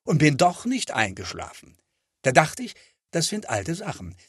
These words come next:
die wirken nicht so, frische Mittel sind wirksamer und schreibe mir frisch dieses Opiat. Allein schon sind alle Hörer um mich eingeschlafen und ich bin noch munter, so wach,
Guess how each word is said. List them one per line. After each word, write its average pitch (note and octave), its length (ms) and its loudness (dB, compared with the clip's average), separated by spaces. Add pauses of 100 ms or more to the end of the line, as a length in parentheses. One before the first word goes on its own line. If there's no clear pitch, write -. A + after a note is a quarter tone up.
die F3 120 2
wirken E3+ 300 4
nicht G#2 260 -6
so, - 200 -10
frische G3+ 340 -2
Mittel D#3+ 300 2
sind F3+ 220 -4
wirksamer F#2+ 600 -2 (240)
und E3+ 140 -4
schreibe C3+ 400 0
mir D3+ 160 0
frisch - 460 -2
dieses C3+ 460 -4
Opiat. - 680 -8 (880)
Allein D#3+ 440 8
schon B3 360 -2
sind G#3 240 -2
alle E3 280 2
Hörer C3 440 4
um A2+ 120 -4
mich - 240 -8
eingeschlafen F#2+ 880 -6 (240)
und G#3+ 180 -2
ich F#3 120 0
bin F3 140 2
noch F3+ 180 0
munter, G#3+ 560 -2
so G3+ 420 4
wach, D3+ 400 -4